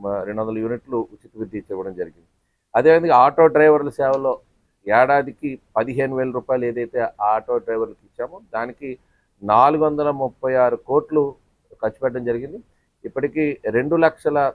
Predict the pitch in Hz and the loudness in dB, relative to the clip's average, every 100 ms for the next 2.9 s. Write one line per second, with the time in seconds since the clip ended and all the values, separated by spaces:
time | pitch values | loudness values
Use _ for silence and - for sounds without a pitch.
0 | _ 120 123 123 123 117 113 113 117 143 | _ -6 -4 -2 0 -2 -2 -4 -8 -8
1 | - 147 131 - _ _ _ 101 101 101 | -6 -6 -8 -12 _ _ _ -8 -8 -4
2 | 123 110 - _ - 95 90 92 85 | -4 -4 -6 _ -10 -10 -8 -14 -16